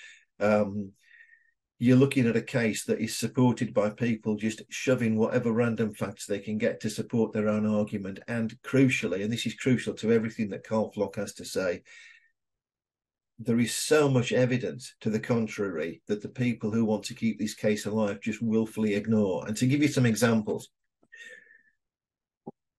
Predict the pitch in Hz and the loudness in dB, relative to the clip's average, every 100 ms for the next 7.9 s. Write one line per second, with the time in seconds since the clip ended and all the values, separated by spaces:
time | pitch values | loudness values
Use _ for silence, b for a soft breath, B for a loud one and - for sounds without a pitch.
0 | _ _ _ _ 156 160 170 - 143 127 | _ _ _ _ -6 0 0 0 0 4
1 | 131 131 - 123 - - _ 110 139 131 | 6 4 2 -12 -14 -20 _ 2 2 4
2 | 123 107 120 117 101 - 104 92 85 - | 0 0 -2 -2 -4 -2 -6 -4 -6 -6
3 | - _ _ _ _ _ _ _ _ _ | -16 _ _ _ _ _ _ _ _ _
4 | _ _ 120 127 127 117 113 101 _ _ | _ _ 2 6 8 8 6 2 _ _
5 | - - 202 208 185 160 151 139 135 127 | -20 -2 4 4 6 4 6 6 8 6
6 | 107 104 - 95 - 127 131 135 117 120 | 6 -2 -4 -6 -2 2 4 4 4 4
7 | 107 107 139 147 131 110 104 101 | 4 2 4 4 2 0 0 -4